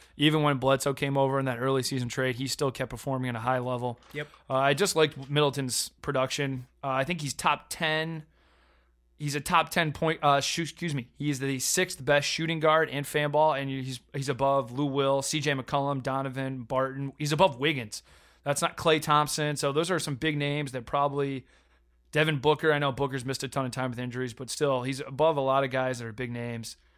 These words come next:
Speaker 1: that you probably wouldn't have thought of in the beginning of the season.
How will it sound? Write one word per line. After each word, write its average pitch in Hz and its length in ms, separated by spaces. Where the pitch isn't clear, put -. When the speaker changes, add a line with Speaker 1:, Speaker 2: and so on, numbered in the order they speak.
Speaker 1:
that 135 80
you 127 80
probably 135 280
wouldn't 131 180
have 107 80
thought 127 220
of 123 160
in 120 80
the 110 60
beginning 123 260
of 113 60
the 107 60
season. 120 480